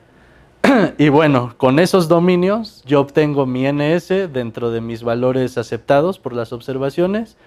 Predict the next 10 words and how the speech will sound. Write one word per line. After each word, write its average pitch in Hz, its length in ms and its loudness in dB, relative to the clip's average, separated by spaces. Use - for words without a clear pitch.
y 147 100 2
la 139 140 6
R 139 200 2
también. 202 460 -2
Entonces 135 580 -4
puedo 147 300 0
decir 175 340 0
que 127 180 -2
obtuve 131 680 -2
inflación 139 760 -4